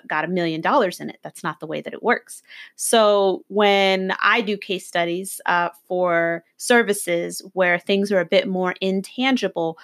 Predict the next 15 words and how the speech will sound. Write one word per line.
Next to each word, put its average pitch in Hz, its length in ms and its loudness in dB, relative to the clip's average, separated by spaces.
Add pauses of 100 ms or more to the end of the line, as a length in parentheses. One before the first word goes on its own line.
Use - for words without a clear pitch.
(160)
we 226 80 4
have 220 120 4
to 214 100 2
dig 202 260 2
a 208 60 6
little 196 240 4
bit 180 240 -2
deeper 185 520 -2
and 175 300 -2
present 180 600 -2
some 185 260 -2
of 180 160 -4
the 180 100 -4
more 165 360 -4
immediate 185 1200 -2